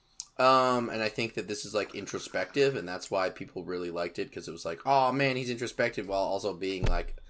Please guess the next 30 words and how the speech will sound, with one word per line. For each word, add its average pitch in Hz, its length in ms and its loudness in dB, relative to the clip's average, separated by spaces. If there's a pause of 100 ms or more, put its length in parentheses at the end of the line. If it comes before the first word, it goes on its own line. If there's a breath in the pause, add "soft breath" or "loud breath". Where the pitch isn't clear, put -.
(340)
a 92 80 -2
rapper 92 440 0
who's, 90 260 -6
like, 92 240 6
when 92 100 -2
you 92 100 -4
actually 95 300 -4
listen 90 260 -6
to 92 40 -14
the 90 80 -6
words 87 260 -6
about, 85 220 -4
like, 82 200 -6
the 73 80 -12
love 78 240 -6
stories 82 400 -6
and 80 80 -12
stuff, 80 340 -6
like, 76 200 -8 (1160 soft breath)
"I 139 200 12
love 135 280 12
you" 131 280 6
and 117 360 -2
Jezebel, 123 500 6
it's - 120 0
like, 127 180 2
eh, - 40 0
this 508 760 8
is 269 80 -4
like, 131 420 0